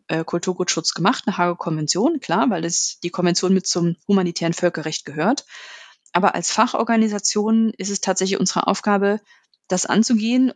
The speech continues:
Lobbyarbeit zu betreiben, manchmal auch den Leuten richtig auf den Keks zu gehen und zu sagen, wir müssen das echt machen, auch wenn das alles tausend Jahre weit weg scheint, ähm, und eben auch fachlichen Input zu geben und zu versuchen, die richtigen Behörden zu erreichen.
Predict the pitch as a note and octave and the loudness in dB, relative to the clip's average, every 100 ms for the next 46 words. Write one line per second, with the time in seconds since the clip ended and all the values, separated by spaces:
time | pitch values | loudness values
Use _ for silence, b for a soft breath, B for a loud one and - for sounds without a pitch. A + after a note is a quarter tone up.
0 | _ F3 F3 G#3+ C4 - B3 B3+ - A3 | _ -2 0 2 2 2 0 0 -2 -2
1 | A#3 - A3+ B3+ D#4+ E4 _ _ _ _ | -2 0 2 4 2 0 _ _ _ _
2 | _ _ _ - F#3 G#3+ B3 - - G3 | _ _ _ -2 2 4 4 0 2 2
3 | F#3 F#3+ G#3 G#3 - - F3+ E3 A3 A3+ | 4 2 0 0 0 -2 -2 0 0 2
4 | - G#3 A3+ A#3+ G#3+ F3+ F3+ F#3 F#3 D3+ | 0 2 2 2 2 0 0 2 0 0
5 | D#3+ G#3+ - A3 - G3 - F#3+ G3 B3 | 2 2 4 2 2 -2 0 0 2 2
6 | B3+ - - G3 G3 - G3 F#3 - - | 2 0 2 2 2 0 0 0 -4 -8
7 | b - F#3+ G#3+ A3+ A3 G#3 G3 F3+ F3 | b -2 0 4 2 2 -2 0 0 0
8 | - - A#3+ C#4 B B B B B B | 0 0 2 2 B B B B B B
9 | _ _ G3 G3+ G#3 G#3 G#3 _ _ _ | _ _ 0 4 4 4 0 _ _ _
10 | G#3 - G#3+ - - A3+ - A3+ - A#3+ | 2 4 0 0 0 0 0 0 2 2
11 | - G#3+ - - F#3 G3+ A3 - - G3 | 0 -4 -4 -2 0 2 2 0 -2 -2
12 | G3 G#3 G#3+ G3+ F#3 G3 - G#3+ G#3 G#3 | -2 -2 -4 -6 -4 -4 -2 0 2 0
13 | - E3+ F#3+ G#3 A#3+ F#3 G3 F3 G3 - | -4 -4 0 2 2 0 -2 0 2 2
14 | C4 | 2